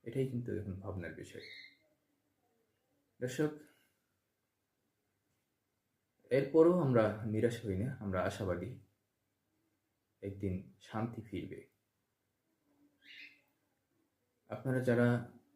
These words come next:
আমার চ্যানেলটি দেখছেন, তাদের প্রতি অনুরোধ, এ, ভিডিওটি শেয়ার করবেন, এবং যারা এখনো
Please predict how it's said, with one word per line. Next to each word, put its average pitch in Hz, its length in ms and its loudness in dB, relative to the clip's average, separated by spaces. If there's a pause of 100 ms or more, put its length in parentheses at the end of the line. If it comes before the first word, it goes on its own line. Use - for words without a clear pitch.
(160)
আমার 110 160 -2
চ্যানেলটি 110 440 -2
দেখছেন, 131 500 -6 (380)
তাদের 95 300 -2
প্রতি 104 200 -6
অনুরোধ, 107 460 -2 (1000)
এ, 92 320 -10
ভিডিওটি 95 320 -2
শেয়ার - 280 -6
করবেন, 151 420 -4 (100)
এবং 101 300 0
যারা 98 360 0
এখনো 110 460 -6